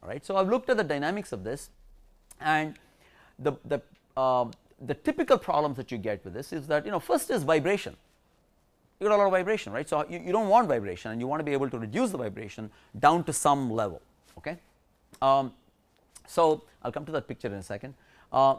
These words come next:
bearing failures are quite common. If there is a bearing failure, uh, usually the system will seize. So if you, if a p-, if the, a, a turbine in the Pico nuclear plant,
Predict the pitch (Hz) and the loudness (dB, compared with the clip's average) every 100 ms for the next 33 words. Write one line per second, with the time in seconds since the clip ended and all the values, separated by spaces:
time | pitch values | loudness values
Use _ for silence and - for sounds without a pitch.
0 | - 120 214 277 254 - 175 160 143 120 | -2 4 6 6 4 -4 -2 -2 -2 -6
1 | 131 - 139 156 180 131 131 110 104 151 | -8 -6 -4 -4 -4 -6 -6 -4 0 0
2 | 175 - 160 160 190 220 _ _ _ - | -2 -6 -4 -4 -6 -10 _ _ _ -2
3 | 131 127 165 226 160 135 127 139 - 120 | 0 2 0 -2 -2 -2 -4 -8 -10 -8
4 | 107 - 170 196 233 - _ _ - 156 | -8 -8 -8 -6 -8 -12 _ _ -4 0
5 | 143 - 202 151 156 139 _ _ - 139 | 0 -2 -6 -4 -4 -6 _ _ -16 -12
6 | 127 135 127 131 127 120 123 120 117 - | -8 -6 -2 0 0 -2 -2 -2 -4 -8
7 | _ _ 107 110 - 262 185 135 120 117 | _ _ -8 -6 -4 -2 0 0 -2 -6
8 | - 123 110 - - - 160 151 156 143 | -8 -6 -6 -8 -8 -4 -2 -2 -2 -4
9 | - 110 101 95 | -2 -8 -8 -12